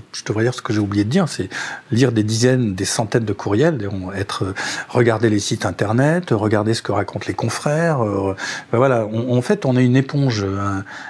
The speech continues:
un des journalistes de romans, euh, les plus amusants, c'est, euh,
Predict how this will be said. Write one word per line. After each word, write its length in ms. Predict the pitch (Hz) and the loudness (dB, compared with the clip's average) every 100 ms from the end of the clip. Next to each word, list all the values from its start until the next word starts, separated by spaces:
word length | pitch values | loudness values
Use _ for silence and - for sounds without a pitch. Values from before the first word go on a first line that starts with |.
| - - | -10 -2
un 120 | 117 | 0
des 140 | 113 104 | 2 2
journalistes 600 | 117 113 110 131 - 104 | 2 2 0 -2 -4 0
de 100 | 107 | 0
romans, 600 | 104 113 120 127 120 104 | 2 2 2 0 0 -2
euh, 180 | 95 95 | -4 -6
les 120 | 98 | -6
plus 380 | - 117 107 117 | -4 -4 -2 2
amusants, 540 | 120 120 123 139 147 143 | 4 4 6 4 2 0
c'est, 320 | - 104 98 | 2 2 2
euh, 280 | 95 90 | -2 -4